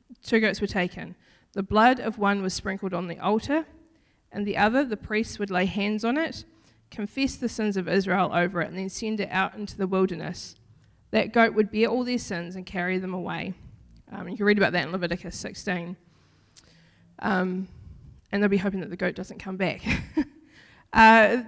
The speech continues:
then came the time of exile. So Israel, they failed at their vocation, their vocation of being a royal priesthood. Israel failed and was sent into exile.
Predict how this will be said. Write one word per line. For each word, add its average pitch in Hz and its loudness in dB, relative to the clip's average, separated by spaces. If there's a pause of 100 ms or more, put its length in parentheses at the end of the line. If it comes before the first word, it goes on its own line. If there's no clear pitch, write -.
(140)
then 294 4
came 277 2
the 269 2
time 262 4
of 233 4
exile. 208 2
So 226 4
Israel, 247 4
they 208 4
failed 233 4
at - -6
their 196 0
vocation, 202 0
their 190 -8
vocation 226 -4
of 196 -2
being 220 2
a 175 0
royal 202 2
priesthood. 180 -6
Israel 196 -6
failed 170 0
and 175 -12
was 180 -12
sent 185 -12
into 180 -18
exile. 165 -8